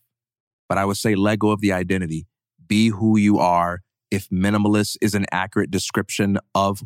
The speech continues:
who you are and how you live, let other people call you that.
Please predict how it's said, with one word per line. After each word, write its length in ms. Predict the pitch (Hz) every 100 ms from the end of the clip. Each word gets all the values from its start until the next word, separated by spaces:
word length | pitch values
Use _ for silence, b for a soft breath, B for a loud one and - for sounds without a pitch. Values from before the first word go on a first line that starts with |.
| -
who 120 | 107
you 200 | 98 98
are 260 | 90 92 104
and 140 | 92 78
how 200 | 90 92
you 180 | 85
live, 360 | 82 82 95 113 _ _ _ _ _ _ -
let 200 | - 202
other 160 | 208 160
people 260 | 117 87
call 220 | - 78 78
you 100 | 73
that. 220 | 69 -